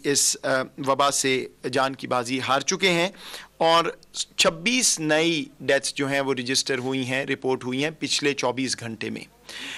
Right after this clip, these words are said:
अ, मैं आपको ये भी बता दूं कि इस वक्त, अ,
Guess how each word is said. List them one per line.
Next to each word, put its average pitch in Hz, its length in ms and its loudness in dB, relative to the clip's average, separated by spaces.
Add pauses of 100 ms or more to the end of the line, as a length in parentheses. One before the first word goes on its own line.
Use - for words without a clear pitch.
(640)
अ, 170 360 4
मैं 185 100 0
आपको 196 280 0
ये 202 160 2
भी 233 100 -2
बता 175 300 2
दूं 180 260 0
कि 170 600 2 (1000)
इस 220 320 4
वक्त, 156 540 0
अ, 160 340 4